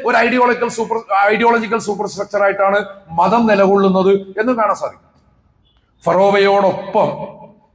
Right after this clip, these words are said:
ബിലയാമിന്റെ കഥ പറയുന്നുണ്ട്. അലി ശരീത്തിയുടെ ഒക്കെ ഒരുപാട് ലേഖനങ്ങളിൽ ഈ ബിലയാം വലിയൊരു കഥാപാത്രമായിട്ട് വരുന്നുണ്ട്. ബൽആം എന്ന് അറബിയിൽ പറയും. ഫറോവയുടെ കാലത്തെ വലിയൊരു പണ്ഡിതൻ. അദ്ദേഹത്തെ സംബന്ധിച്ചാണ് സൂറത്തുൽ അറാഫിലെ "മസലുഹു ക മസലിൽ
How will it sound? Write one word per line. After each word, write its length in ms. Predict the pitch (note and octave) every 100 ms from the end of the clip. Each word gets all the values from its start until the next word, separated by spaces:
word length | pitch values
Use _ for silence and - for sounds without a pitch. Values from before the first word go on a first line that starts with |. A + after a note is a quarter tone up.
| -
ബിലയാമിന്റെ 640 | C#3 E3+ G3 A3 A3+ G#3+
കഥ 180 | G3 F3+
പറയുന്നുണ്ട്. 460 | F3 D#3+ C#3 A2 G#2
അലി 200 | A#2+ D3+
ശരീത്തിയുടെ 540 | D3 F3 F3 F3+ F3
ഒക്കെ 260 | F3+ F3+ F3+ - - D#3+
ഒരുപാട് 380 | D#3 F3+ F#3
ലേഖനങ്ങളിൽ 540 | F3 E3+ F3 F3 F3 E3+
ഈ 60 | E3
ബിലയാം 420 | D3 D#3+ F#3+ G3
വലിയൊരു 320 | E3+ E3 F#3
കഥാപാത്രമായിട്ട് 760 | F3+ D3+ D3+ E3 E3+ E3+ D#3+ C#3+
വരുന്നുണ്ട്. 360 | B2 F#2+ - _ _
ബൽആം 540 | B2+ D3+ F3+ F#3 G#3
എന്ന് 140 | G#3+ F3+
അറബിയിൽ 300 | D3 D#3 D3+
പറയും. 280 | A2 - _ _ - C3 - - _ _ _ _ _ _
ഫറോവയുടെ 460 | D#3+ D#3+ G3 G#3 G#3+
കാലത്തെ 360 | G#3 G3 G3+ G3+
വലിയൊരു 440 | F3 F#3 G3 G3+
പണ്ഡിതൻ. 420 | F3 C3+ C3 G#2+ - _ _ -
അദ്ദേഹത്തെ 340 | C#3+ F3 F#3+
സംബന്ധിച്ചാണ് 640 | F#3 F#3 F#3+ G3 F#3+ F#3+ G#3+
സൂറത്തുൽ 420 | F3+ F#3+ G3+ F#3+
അറാഫിലെ 480 | F#3 F#3 F#3 F#3+ F#3+
"മസലുഹു 560 | E3 E3 G3+ F#3+ G3 G3
ക 20 |
മസലിൽ 440 | F3+ D3 F#3+ G3